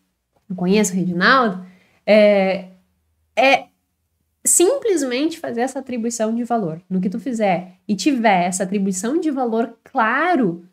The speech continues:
da função que a planilha tem na tua vida, ela vai começar a se tornar inegociável.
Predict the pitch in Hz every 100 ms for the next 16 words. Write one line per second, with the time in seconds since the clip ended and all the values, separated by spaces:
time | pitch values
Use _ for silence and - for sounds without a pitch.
0 | - 208 214 302 494 - 285 262 247 233
1 | 220 208 233 277 254 214 196 190 175 170
2 | 190 254 226 180 - _ _ - 196 208
3 | 214 220 220 226 202 - 226 214 190 180
4 | 185 185 190 - 170 -